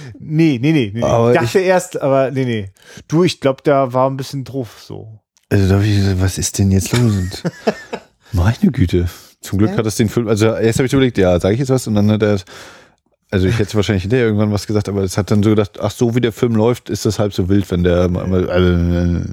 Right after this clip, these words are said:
Speaker 2: äh, äh, äh, äh. Ich dachte, was ist denn hier los immer? Hä? Hab ich was verpasst? Also dann hab ich geguckt, da sitzt ja noch jemand neben dir, er sitzt ganz außen, da ist nichts weiter, was ist da los? Naja, aber das gehört eben dazu, das ist Kino.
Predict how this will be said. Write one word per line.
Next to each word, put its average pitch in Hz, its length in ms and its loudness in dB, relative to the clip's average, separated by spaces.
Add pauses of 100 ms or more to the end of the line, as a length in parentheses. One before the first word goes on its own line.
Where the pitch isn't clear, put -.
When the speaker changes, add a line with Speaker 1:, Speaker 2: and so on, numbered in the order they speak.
Speaker 2:
äh, - 60 -4
äh, 92 300 0 (200)
äh, 92 260 0
äh. 87 40 -2 (600)
Ich - 100 -14
dachte, 92 120 -10
was 87 140 -8
ist - 140 -6
denn 98 80 2
hier 101 100 4
los 170 340 2
immer? 95 260 4 (640)
Hä? 147 360 0
Hab - 80 -14
ich - 100 -10
was - 80 -6
verpasst? - 600 -2 (600)
Also 110 220 4
dann 110 120 2
hab 110 60 4
ich 110 120 -2
geguckt, - 200 -6
da 95 120 -2
sitzt 113 180 -4
ja 120 80 0
noch 120 100 2
jemand 110 260 4
neben 156 180 2
dir, - 80 0
er 92 80 0
sitzt - 280 -4
ganz 107 300 -2
außen, 131 400 -2
da 120 80 2
ist - 220 -2
nichts - 240 -4
weiter, 147 260 0
was - 120 -14
ist - 140 -12
da 95 40 -2
los? 156 300 -8 (880)
Naja, - 180 0 (380)
aber 165 140 0
das 180 180 -2
gehört 175 160 2
eben 170 120 2
dazu, 170 280 0
das 113 160 0
ist 196 100 -2
Kino. 101 320 0